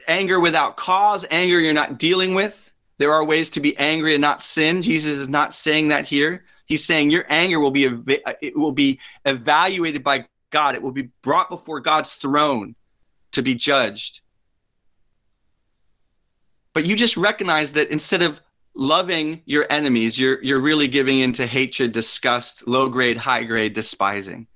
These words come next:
And because Jesus' word is important to you,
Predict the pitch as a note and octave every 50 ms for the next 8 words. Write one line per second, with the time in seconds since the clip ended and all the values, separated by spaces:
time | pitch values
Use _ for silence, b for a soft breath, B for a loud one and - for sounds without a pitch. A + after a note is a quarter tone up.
0 | _ _ _ _ _ _ _ _ _ _ _ _ _ _ _ _ _ _ _ -
1 | D3+ D#3 D#3+ D#3+ - - _ _ _ _ _ _ _ _ _ _ _ _ - D#3+
2 | D3+ - - - G3 G#3 A3 G3+ E3+ - - G3+ G3+ F#3 F3+ F#3 E3 E3+ D#3+ D#3+
3 | F3 F#3 F3+ E3 D#3 D3 D3 C#3 C#3+ C#3 C#3 C3+ - - E3+ F#3 - - D#3+ C#3+
4 | - - A#2 A2 G2+ G2 G2 A2 B2+